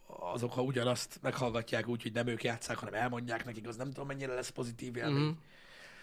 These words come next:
Speaker 2: Hát lehet, hogy visszamennek, tudod, és ez a görög, a görög dolgokat fogja feldolgozni.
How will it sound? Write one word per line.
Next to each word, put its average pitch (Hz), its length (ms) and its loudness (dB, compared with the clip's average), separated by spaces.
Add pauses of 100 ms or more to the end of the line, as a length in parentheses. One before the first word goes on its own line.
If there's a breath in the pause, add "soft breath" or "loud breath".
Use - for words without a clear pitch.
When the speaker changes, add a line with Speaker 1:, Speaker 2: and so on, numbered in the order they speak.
(1160 soft breath)
Speaker 2:
Hát 403 140 10
lehet, 196 180 12
hogy 156 100 6
visszamennek, 139 520 8
tudod, 135 200 4
és 131 120 -2
ez 139 120 0
a 143 60 4
görög, 131 400 4 (320)
a 151 80 -4
görög 139 340 10
dolgokat 123 380 10
fogja 135 200 8
feldolgozni. 120 840 8